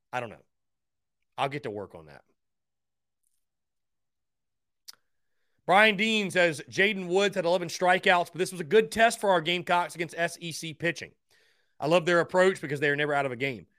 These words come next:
Yeah, absolutely. Uh, you know, I, I think that's the biggest thing from the weekend, right? It's cutting down on the strikeouts. If you can do that,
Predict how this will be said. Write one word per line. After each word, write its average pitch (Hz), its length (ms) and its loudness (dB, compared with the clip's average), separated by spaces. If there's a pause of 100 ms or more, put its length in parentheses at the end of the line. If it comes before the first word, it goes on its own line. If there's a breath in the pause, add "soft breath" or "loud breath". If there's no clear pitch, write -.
(300)
Yeah, 269 180 8
absolutely. 226 460 2 (160)
Uh, 143 120 -10
you 170 120 0
know, 185 80 4
I, 185 260 0
I 196 120 4
think 240 220 0
that's 262 200 4
the 247 100 2
biggest 208 400 0
thing 226 180 0
from 214 120 -4
the 208 40 0
weekend, 160 320 -2
right? 151 140 2
It's 147 100 -12
cutting 190 380 -2
down 170 240 2
on 160 40 -10
the 147 60 -8
strikeouts. 117 600 -10
If 131 100 -12
you 147 60 -6
can 143 140 -6
do 165 160 2
that, 214 260 2